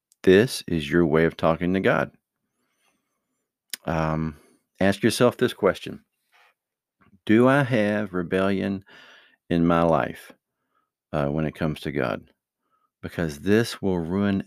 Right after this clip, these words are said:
everything else. Like, uh, for example, act of disobedience, sin. Do I have an ongoing sin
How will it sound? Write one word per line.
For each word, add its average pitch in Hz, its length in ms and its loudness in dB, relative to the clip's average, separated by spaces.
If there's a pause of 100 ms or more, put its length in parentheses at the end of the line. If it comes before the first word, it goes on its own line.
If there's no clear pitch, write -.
everything 104 640 -2
else. - 460 -2 (1800)
Like, 80 380 -4
uh, 76 320 0 (160)
for 95 100 2
example, 73 580 -2 (1000)
act 80 320 -2
of 78 120 0
disobedience, 92 1000 0 (880)
sin. 95 480 2
Do 90 120 4
I 90 60 4
have 90 140 2
an 85 80 0
ongoing 87 480 0
sin 90 540 -2